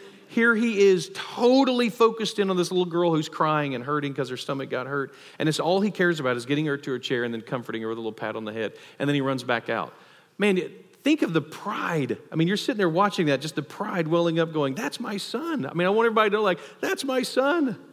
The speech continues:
That's, that's the kid." That's a, isn't that amazing? That's, that's the, the character that's boiling out of him. He's getting baptized tomorrow. Come see him be baptized tomorrow. Like, this is such a, this is such a beautiful thing. That is nothing,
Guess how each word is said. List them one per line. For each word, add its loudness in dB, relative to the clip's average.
That's, 2
that's 2
the -2
kid." 4
That's 2
a, 6
isn't 4
that 4
amazing? 2
That's, 0
that's -6
the, -4
the 2
character -2
that's 0
boiling 2
out -2
of -2
him. -6
He's 4
getting 4
baptized 4
tomorrow. 4
Come 4
see 6
him 4
be 4
baptized 4
tomorrow. 0
Like, 0
this 2
is -2
such 0
a, 6
this 2
is -6
such 2
a 0
beautiful 0
thing. 2
That -2
is 0
nothing, 4